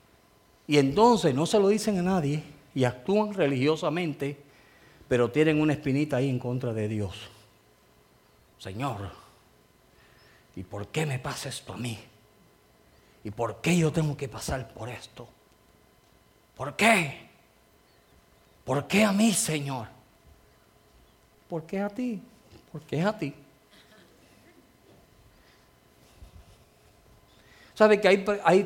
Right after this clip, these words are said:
cosas que uno no tiene contesta? ¿Te has encontrado tú en situaciones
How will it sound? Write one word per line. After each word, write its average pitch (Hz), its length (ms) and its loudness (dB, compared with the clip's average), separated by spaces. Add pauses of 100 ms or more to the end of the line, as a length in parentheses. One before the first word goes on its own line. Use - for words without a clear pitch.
cosas 190 380 2
que 160 200 -2
uno 185 300 2
no 160 160 2
tiene 170 340 -2
contesta? 151 600 -4 (880)
¿Te 165 100 4
has 175 60 8
encontrado 196 580 2
tú 196 160 0
en 185 80 0
situaciones 175 960 0